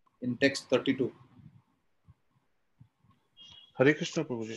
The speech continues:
Speaker 2: आपने, um, the cause,
Speaker 1: The verse is Atma Rupam Yena Sarvatra,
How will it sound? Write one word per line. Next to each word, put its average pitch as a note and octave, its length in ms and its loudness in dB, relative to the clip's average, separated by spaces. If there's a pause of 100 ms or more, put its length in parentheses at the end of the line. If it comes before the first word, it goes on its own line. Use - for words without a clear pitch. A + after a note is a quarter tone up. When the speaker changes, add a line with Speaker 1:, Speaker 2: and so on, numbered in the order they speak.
(120)
Speaker 2:
आपने, A2+ 280 -16 (380)
um, A#2 80 -12 (1500)
the B2 80 -14 (200)
cause, - 640 -10 (2000)
Speaker 1:
The C#3 80 4
verse F3+ 300 10
is F3+ 120 4
Atma E3+ 420 8
Rupam F3 440 4
Yena E3 320 0
Sarvatra, D3 640 4